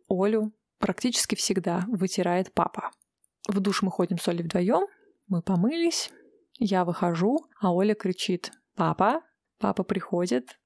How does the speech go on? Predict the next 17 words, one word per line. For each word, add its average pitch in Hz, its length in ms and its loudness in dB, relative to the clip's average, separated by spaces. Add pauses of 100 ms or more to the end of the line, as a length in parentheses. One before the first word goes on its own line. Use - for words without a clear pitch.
(120)
берет 214 320 0
полотенце, 175 760 -2 (220)
оборачивает 202 760 0
ее 180 120 2
полотенцем, 180 680 0 (180)
поднимает 185 520 0
на 165 200 2
руки 233 340 0 (460)
на 196 160 0
уровне 190 300 0
своей 190 300 -2
головы, 185 460 0 (340)
спрашивает: - 800 -2
"Готово?". 180 600 0 (400)
Оля 170 220 0
отвечает: 170 460 -2
"Ага". 170 420 0